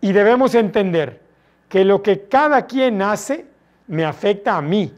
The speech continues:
a mi familia y a todo mi entorno.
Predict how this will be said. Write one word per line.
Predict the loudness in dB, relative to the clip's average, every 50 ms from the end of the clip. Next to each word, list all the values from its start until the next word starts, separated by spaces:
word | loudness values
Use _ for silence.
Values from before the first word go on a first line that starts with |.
| _ _ _ _ _ _ _ -6
a | -4 -2
mi | -2 -2 -2
familia | -2 -2 -2 0 2 2 2 2 2 0 -2 -4 -6 -8 -16 _ _ _ _ -4
y | 0 2
a | 2 2
todo | 0 0 2 2 4 4 2 2
mi | 0 -2 -4
entorno. | -4 -6 -4 -4 -4 -4 -4 -6 -8 -12 -14